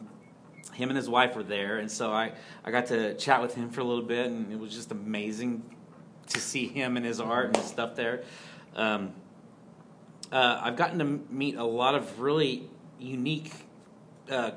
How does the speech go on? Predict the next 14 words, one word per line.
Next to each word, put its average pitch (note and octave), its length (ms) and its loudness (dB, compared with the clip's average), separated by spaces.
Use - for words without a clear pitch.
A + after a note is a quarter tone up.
comic D3+ 360 0
artists. G2 480 -4
Uh, A2 380 0
gosh, - 440 -4
I - 80 2
got D3+ 140 8
to D#3 60 0
meet C#3 200 0
Darwyn C#3 420 6
Cooke - 400 2
before B2 280 -6
he C#3+ 100 -4
passed C3 340 0
away. B2+ 520 0